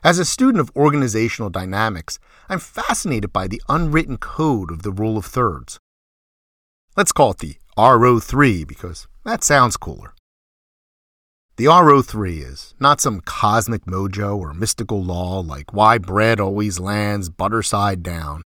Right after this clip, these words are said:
Instead, it's a quirky reality of organizational psychology that you can observe yourself and put to use.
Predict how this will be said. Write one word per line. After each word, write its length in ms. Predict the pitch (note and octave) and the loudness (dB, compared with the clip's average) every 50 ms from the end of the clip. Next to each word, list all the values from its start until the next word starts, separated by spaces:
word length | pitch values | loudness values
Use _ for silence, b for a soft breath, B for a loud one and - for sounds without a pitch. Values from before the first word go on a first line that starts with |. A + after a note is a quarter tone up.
| _ _ _ _ _ _ _ _ b b | _ _ _ _ _ _ _ _ b b
Instead, 680 | D3+ F3 - - - - G#3 F#3 B2+ G2 G2 G#2+ A2+ G#2+ | -2 0 0 0 2 2 2 2 2 2 -2 -4 -4 -4
it's 240 | G2+ G#2 - - | -6 -4 -6 -6
a 100 | F#2+ F#2 | -8 -8
quirky 460 | - - - - G3 A3 G3+ - - F#3+ | -10 -12 -12 -8 -6 -6 -6 -4 -2 0
reality 640 | F3+ E3 D#3 D#3 D3+ D3+ D#3 D#3+ C#3+ G#2+ F#2+ F2 | 0 2 2 2 2 2 0 0 -2 -4 -4 -6
of 100 | E2 E2+ | -6 -4
organizational 680 | G2 A2 A2 A#2 B2 A2+ G2+ G2+ A2 A#2 A2 - A#2+ G2+ | -4 -4 -2 -2 -4 -4 -2 -2 -2 -4 -4 -6 -8 -8
psychology 640 | - - G#2 - - C#3+ D#3+ - C#3+ G#2 G#2+ G#2+ A2 | -6 -6 -6 -4 -4 -2 -2 -2 -2 -2 -2 -4 -4
that 160 | A2+ B2+ - | -2 -4 -4
you 200 | - C#3 F3+ G#3 | -2 -2 -2 -2
can 160 | - - G#3 | -2 -2 -2
observe 380 | F3 B2 A2 C#3 C#3+ C#3+ C3+ C3 | -2 0 2 4 6 6 4 2
yourself 580 | B2 A2 - - G#3 - - - - - - - - - - - - - - | -2 -4 -4 -4 -4 -4 -4 -4 -6 -10 -14 -20 -20 -20 -20 -20 -20 -16 -12
and 140 | - D3 B2 | -8 -4 0
put 120 | - D3+ C#3 | 0 0 2
to 60 | - | 0
use. 420 | B2+ B2+ A2+ E2 C#2 - - - | -2 -2 -2 -4 -6 -10 -12 -14